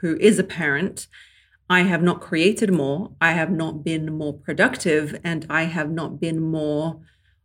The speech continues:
on the pulse as I have been since having my son three years ago and now being pregnant. I don't know whether it's because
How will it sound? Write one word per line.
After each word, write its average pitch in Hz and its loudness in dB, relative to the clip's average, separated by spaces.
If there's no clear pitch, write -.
on 170 0
the 165 -2
pulse - 2
as 180 4
I 160 2
have 180 -2
been 165 -4
since 185 2
having 185 0
my 190 4
son 170 -2
three 202 0
years 180 4
ago 160 -2
and 156 -6
now 156 -2
being 147 -4
pregnant. 139 -6
I 180 6
don't 208 4
know 214 6
whether 180 4
it's 160 -2
because 160 -4